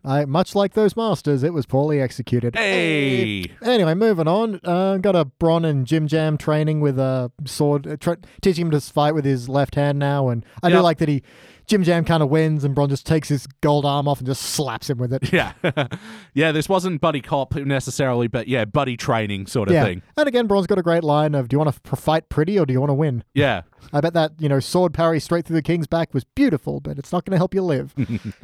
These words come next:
Speaker 2: Uh, yeah, always, always happy to see Bronn.
Speaker 1: Mm-hmm.
Speaker 2: Good fun.
Speaker 1: Um, but that said, there wasn't a whole lot else really from that scene. Uh, Jim Jam goes down to see Tyrion, and, you know, he says, "Oh, the Kingslayers.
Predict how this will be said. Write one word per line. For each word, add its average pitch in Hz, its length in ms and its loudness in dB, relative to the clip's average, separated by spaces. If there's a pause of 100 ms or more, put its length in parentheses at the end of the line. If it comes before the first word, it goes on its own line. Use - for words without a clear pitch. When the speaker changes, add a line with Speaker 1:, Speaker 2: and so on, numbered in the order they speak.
(340)
Speaker 2:
Uh, 120 60 -6
yeah, 120 240 0 (160)
always, 156 440 2
always 156 360 0
happy 131 200 -2
to 117 80 -2
see 104 180 -4
Bronn. 87 260 -4 (160)
Speaker 1:
Mm-hmm. 135 500 -12
Speaker 2:
Good 143 160 -4
fun. 175 260 -4 (100)
Speaker 1:
Um, 190 260 2
but 190 80 0
that 247 120 0
said, 139 380 0
there 170 120 2
wasn't 165 360 0
a 139 120 -2
whole 160 420 2
lot 147 320 2
else 139 380 0
really 135 240 2
from 131 260 0
that 127 180 -2
scene. 143 460 0
Uh, 135 520 0 (420)
Jim 196 180 2
Jam 160 240 0
goes 151 160 4
down 151 220 0
to 131 40 -4
see 143 140 0
Tyrion, 185 720 2
and, 135 340 0
you 135 80 -2
know, 135 100 2
he 156 120 0
says, 139 260 0
"Oh, 175 120 2
the 139 100 0
Kingslayers. 127 960 -2